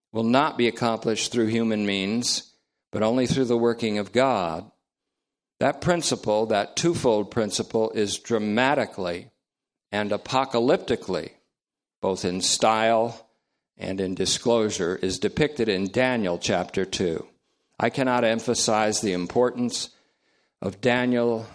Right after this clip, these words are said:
chapters two and seven, as they are what I call primal apocalypses. And Daniel, especially chapters two and seven, along with the servant songs or second Isaiah,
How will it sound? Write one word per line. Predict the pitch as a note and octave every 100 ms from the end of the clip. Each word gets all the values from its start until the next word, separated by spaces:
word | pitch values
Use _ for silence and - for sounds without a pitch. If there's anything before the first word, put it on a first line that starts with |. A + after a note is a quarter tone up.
| -
chapters | - B2 A2 - F#2+ -
two | - C#3+ B2 A2+
and | G2+ F#2
seven, | - C3 C3+ C#3
as | C3+ F#2+ G2
they | G#2 G2+
are | F#2+ F#2+
what | F#2+ G#2
I | A2+
call | A2+ G#2+
primal | F#2 - B2+ A2+ A#2 A2+ -
apocalypses. | G2 - A2 G#2+ F#2 F2+ - - - - - _ _ _ _ _ _
And | - G2+ G#2 G2 A2+ - _ _ -
Daniel, | B2 C#3+ D3 A#2 G#2+ A2+ _ _ _ -
especially | A2 - C#3 - A#2+
chapters | G#2+ B2 G#2+ A2 F#2+
two | - A#2+ G#2+
and | G2+
seven, | - F#2 F2+ G2+ - _ _ _ -
along | A2 B2 B2+ A#2
with | A2+ G2+ - _
the | G2+
servant | - D3 D3 A#2+ F#2+
songs | - G2+ F#2 F#2+ G#2 G#2+ - -
or | F#2+ F#2 F#2 F#2+ - -
second | - - A#2+ A#2+ G#2+ G#2+ -
Isaiah, | F2+ F#2 F2 G#2+ G2+ D#2+ E2